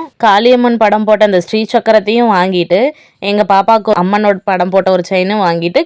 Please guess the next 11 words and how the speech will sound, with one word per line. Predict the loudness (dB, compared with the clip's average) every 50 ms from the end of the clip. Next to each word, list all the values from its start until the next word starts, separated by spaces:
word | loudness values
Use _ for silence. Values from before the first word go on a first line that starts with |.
| 0
கிளம்பி | 0 0 0 0 0 -2 0 0
ஜாலியா | 0 0 2 0 0 0 0 0 0 0 0 -2 0 0 -2
முடிஞ்ச | -2 -2 -2 -2 -2 0 0 0
வரைக்கும் | -2 -2 -2 -2 -2 -2
என்ஜாய் | -2 -2 -2 0 0 0 0 0
பண்ணிட்டு, | -2 -2 0 0 0 0 0 -2 -2 -2 -6 -12 -20 -20 -20 _ -6 -6
இப்போ | -4 -2 -2 -2 -2 -2
நாங்க | -4 -4 -2 0 0 0 0 0
நாளிக்கிணறுக்கு | 0 0 0 0 -2 -2 -2 0 0 0 0 -2 -2 -2 -2
கிளம்பியாச்சு. | 0 0 0 0 0 0 0 0 -2 -2 -2 0 0 0 0
ஏன்னா | 0 0 -2 -2